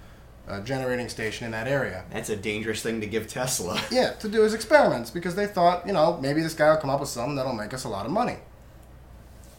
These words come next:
Speaker 1: Nah.
Speaker 2: A C wasn't enough for him?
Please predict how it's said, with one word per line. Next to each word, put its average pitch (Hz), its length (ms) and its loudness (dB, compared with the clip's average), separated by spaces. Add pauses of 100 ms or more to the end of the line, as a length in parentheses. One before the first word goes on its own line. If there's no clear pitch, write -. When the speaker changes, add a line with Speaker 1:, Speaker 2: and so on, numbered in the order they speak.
(760)
Speaker 1:
Nah. 165 380 0 (280)
Speaker 2:
A 107 100 -4
C - 200 -4
wasn't 110 300 -4
enough 113 240 -4
for 135 220 -4
him? 143 100 -6